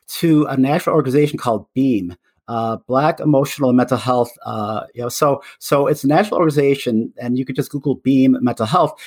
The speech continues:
and it's basically a network, and it's an advocacy organization for African Americans centered on mental health. And what it does is it promotes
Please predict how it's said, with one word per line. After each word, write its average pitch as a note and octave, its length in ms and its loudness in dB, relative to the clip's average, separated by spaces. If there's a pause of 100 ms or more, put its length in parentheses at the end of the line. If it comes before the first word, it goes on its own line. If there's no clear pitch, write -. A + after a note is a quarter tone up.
(140)
and D3+ 140 2
it's D3 180 -2
basically G3 280 2
a A#2+ 100 2
network, B2+ 540 0 (300)
and B2+ 340 -2
it's B2 160 -2
an C3 60 4
advocacy D3+ 420 0
organization A#2+ 560 0
for C#3 760 0
African B2 260 0
Americans A#2+ 480 0
centered D#3 300 -2
on A2+ 380 0
mental A#2 200 -12
health. A2 160 -4
And C3 120 2
what F3+ 100 2
it D#3+ 80 -8
does F#3+ 180 2
is C#3+ 140 0
it - 140 -6
promotes C3+ 560 0